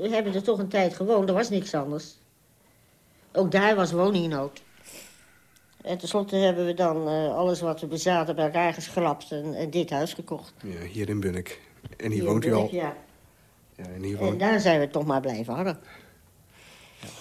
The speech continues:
Speaker 1: En nou zit ik dus in mijn dode eentje. Mijn man is anderhalf jaar geleden overleden.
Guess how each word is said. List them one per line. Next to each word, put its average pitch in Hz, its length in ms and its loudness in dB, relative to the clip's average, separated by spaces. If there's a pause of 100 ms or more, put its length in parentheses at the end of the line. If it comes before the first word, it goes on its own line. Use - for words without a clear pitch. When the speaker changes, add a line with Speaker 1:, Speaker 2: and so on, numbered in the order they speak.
(160)
Speaker 1:
En 262 140 6
nou 294 140 8
zit 359 240 4
ik 247 120 -6
dus 220 240 2
in 233 60 2
mijn 208 120 2
dode 254 320 4
eentje. 208 380 4
Mijn 196 140 0
man 208 180 2
is 190 120 0
anderhalf 190 400 4
jaar 180 200 4
geleden 170 400 2
overleden. 156 600 0